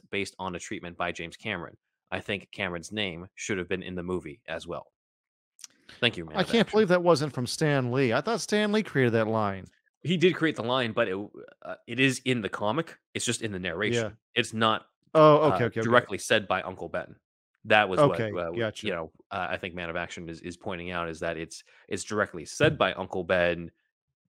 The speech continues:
Speaker 1: in pop culture. We always associate that with Uncle Ben, but he didn't actually say it in the original comic. It's only because later interpretations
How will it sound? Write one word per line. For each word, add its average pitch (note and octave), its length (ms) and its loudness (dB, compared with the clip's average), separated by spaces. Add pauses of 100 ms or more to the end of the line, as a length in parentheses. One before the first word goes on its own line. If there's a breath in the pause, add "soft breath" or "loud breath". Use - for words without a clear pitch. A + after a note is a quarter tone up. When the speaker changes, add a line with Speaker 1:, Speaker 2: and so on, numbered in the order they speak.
(120)
Speaker 1:
in A#2 160 0
pop A2+ 260 -2
culture. B2+ 380 0
We F#2 80 -4
always G2 280 0
associate G2 460 -6
that F#2 140 -4
with E2+ 100 -8
Uncle F2+ 220 -10
Ben, F2 280 -4
but F#2 120 -4
he F#2 60 -6
didn't G#2 260 -6
actually F#2 340 -10
say A#2+ 240 0
it - 220 -6
in F#2 120 -10
the E2 140 -8
original E2+ 380 -6
comic. D#2 400 -8
It's - 140 -16
only F#2 240 -6
because E2+ 360 -10
later F#2 240 -2
interpretations E2+ 840 -10